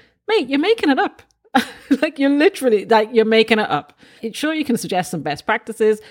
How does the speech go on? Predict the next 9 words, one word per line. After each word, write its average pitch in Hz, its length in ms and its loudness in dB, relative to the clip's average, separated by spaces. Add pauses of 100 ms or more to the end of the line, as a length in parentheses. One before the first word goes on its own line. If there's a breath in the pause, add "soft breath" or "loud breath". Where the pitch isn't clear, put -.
(180 loud breath)
but 240 80 -4
a 262 80 0
lot 311 160 -2
of 330 80 -4
this 294 120 -2
stuff 226 240 -2
is 175 180 -8 (200)
pure 240 560 4 (380)
luck 175 880 -4